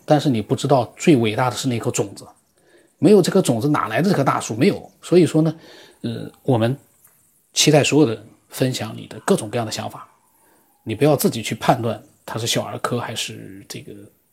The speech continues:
太微不足道，一个微不足道的信息可能就是关键嘞。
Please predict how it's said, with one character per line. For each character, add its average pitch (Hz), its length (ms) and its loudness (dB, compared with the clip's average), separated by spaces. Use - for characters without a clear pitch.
太 143 160 4
微 123 160 2
不 123 100 -4
足 117 140 -10
道， 113 180 -6
一 165 120 2
个 175 120 6
微 180 200 8
不 175 100 0
足 131 160 -2
道 156 140 8
的 127 80 4
信 135 240 2
息 151 340 -2
可 - 180 2
能 107 140 -4
就 147 100 -4
是 - 80 -2
关 175 240 4
键 185 260 2
嘞。 - 220 -14